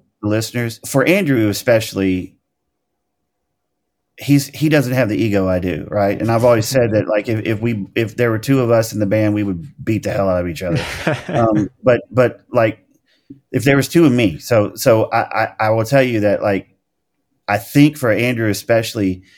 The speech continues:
Speaker 1: being on the road and playing live really makes him aware, more aware of what
Speaker 2: Mm.
Speaker 1: we do.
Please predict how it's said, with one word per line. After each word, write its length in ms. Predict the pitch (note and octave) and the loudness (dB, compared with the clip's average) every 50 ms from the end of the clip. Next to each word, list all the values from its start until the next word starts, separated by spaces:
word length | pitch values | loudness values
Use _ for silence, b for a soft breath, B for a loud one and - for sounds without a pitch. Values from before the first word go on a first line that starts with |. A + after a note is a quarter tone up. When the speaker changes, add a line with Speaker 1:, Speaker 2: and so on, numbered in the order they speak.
| b b b b b b _ - | b b b b b b _ -4
Speaker 1:
being 200 | A2 G#2+ B2 C#3 | 0 2 4 4
on 100 | C#3 C3 | 4 4
the 80 | A#2+ G#2 | 2 2
road 240 | F#2+ G2+ G#2+ A2+ | 2 2 2 2
and 100 | G2+ G2 | 2 -2
playing 340 | F#2 - A#2 A2+ A2 G#2 G2 | -2 0 0 2 2 2 2
live 580 | F#2+ G2 G2 G2 F#2+ F#2 F2+ F2 E2+ E2 - - _ - | 2 2 0 0 0 0 -2 -2 -4 -6 -12 -18 _ -14
really 760 | F#2 F2+ F2+ G#2 A2+ A2 G#2+ G#2+ G#2+ G#2 G2+ G2+ - - - _ _ _ _ _ _ _ _ _ _ _ _ _ _ - | -8 -4 -2 0 0 0 0 0 0 0 0 -2 -4 -8 -12 _ _ _ _ _ _ _ _ _ _ _ _ _ _ -4
makes 380 | G#2 G#2 A2 - - - - - | 0 0 2 0 0 -4 -6 -4
him 120 | G#2+ G2+ | -2 0
aware, 800 | F#2+ F#2 F#2 G2+ G2+ G2 G2 F#2+ F#2 F2+ F2 E2+ E2+ G#2 C#3 - _ _ _ _ _ _ _ _ - _ - | 0 0 0 0 0 0 0 0 0 -2 -4 -4 -6 -10 -12 -16 _ _ _ _ _ _ _ _ -16 _ -2
more 320 | A2+ A#2+ B2 C3 C3 A#2+ | 0 2 4 6 6 6
aware 580 | G2+ F#2 F2 F2+ E2+ E2 D#2+ D2+ D2 - - _ _ _ - - | 4 2 0 -2 -4 -4 -6 -6 -8 -12 -14 _ _ _ -4 -2
of 160 | G#2 F#2 F#2 | -2 0 2
what 140 | G#2+ G#2 F#2 | 0 0 0
Speaker 2:
Mm. 60 | F#2 | -2
Speaker 1:
we 120 | G2+ G2 F2+ | -4 -6 -6
do. 320 | - F2+ E2+ D2 - - | -8 -8 -10 -10 -12 -14